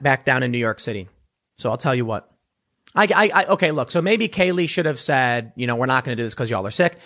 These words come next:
And this is more to do with the press cycle than it is to do with what we, how we actually need to respond.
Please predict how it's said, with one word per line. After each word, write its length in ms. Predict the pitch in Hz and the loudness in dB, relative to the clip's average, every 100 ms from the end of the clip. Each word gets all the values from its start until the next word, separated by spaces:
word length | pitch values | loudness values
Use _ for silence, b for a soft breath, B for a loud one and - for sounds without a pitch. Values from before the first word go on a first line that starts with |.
| B B | B B
And 160 | - 185 | 0 2
this 100 | 226 | 2
is 100 | 240 | 0
more 240 | 254 277 285 | 2 2 2
to 100 | 202 | 0
do 260 | 165 190 | 2 4
with 220 | 180 170 | 4 0
the 100 | 160 | -6
press 300 | 135 - 151 | -4 -2 -2
cycle 420 | - 151 135 131 123 | 0 0 0 -2 -2
than 140 | 123 | 0
it 60 | 120 | 0
is 140 | 113 | -2
to 80 | 131 | -2
do 100 | 123 | -2
with 100 | 117 | -2
what 280 | - 127 127 | -4 -4 -4
we, 100 | 143 139 - | -6 -10 0
how 140 | 156 | 0
we 160 | 156 131 | 2 2
actually 380 | 143 - 151 131 | 0 0 -4 -4
need 120 | 120 | -4
to 60 | |
respond. 500 | 110 - 156 131 101 | -6 -4 0 0 -2